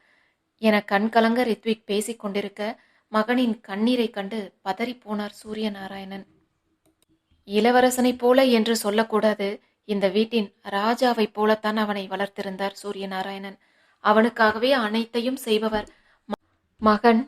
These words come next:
இப்படி தன்னை எண்ணி தவிப்பதைக் கண்டு மனம் தாங்காமல், என்ன பேசுற ரித்வி? நீ என்ன வேணும்னா செஞ்ச? இது எதிர்பாராம நடந்த ஒரு விஷயம்.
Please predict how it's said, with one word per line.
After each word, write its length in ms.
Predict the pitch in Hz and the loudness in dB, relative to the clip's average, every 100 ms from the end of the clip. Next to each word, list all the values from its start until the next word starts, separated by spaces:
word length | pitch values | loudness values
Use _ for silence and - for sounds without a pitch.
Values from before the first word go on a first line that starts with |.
| - | -4
இப்படி 360 | 240 226 233 226 | -2 4 4 4
தன்னை 320 | - 214 233 240 | 4 4 4 6
எண்ணி 240 | 226 240 | 6 4
தவிப்பதைக் 580 | 240 208 214 226 214 202 | 2 0 0 2 0 2
கண்டு 200 | 202 208 | 0 0
மனம் 340 | 220 202 208 233 | 0 0 -2 -2
தாங்காமல், 560 | 196 196 202 196 208 202 _ _ _ | -4 -2 -2 0 -2 -4 _ _ _
என்ன 360 | 208 214 254 277 | 0 2 4 2
பேசுற 320 | 220 196 214 202 | 2 0 0 0
ரித்வி? 400 | 196 180 - 202 196 _ _ _ | 0 -4 0 0 0 _ _ _
நீ 120 | 208 202 | 0 4
என்ன 160 | 196 202 | 4 4
வேணும்னா 480 | 226 220 226 220 208 | 4 6 6 6 4
செஞ்ச? 320 | 202 196 196 208 202 - _ _ | 2 -2 0 0 -2 -6 _ _
இது 180 | 240 214 | 4 6
எதிர்பாராம 760 | 196 190 202 - 196 190 196 240 | 6 4 0 2 4 4 4 4
நடந்த 380 | 214 196 202 202 | 2 2 0 -2
ஒரு 180 | 190 180 | -2 -4
விஷயம். 460 | 180 - 190 185 | -6 -4 -2 -2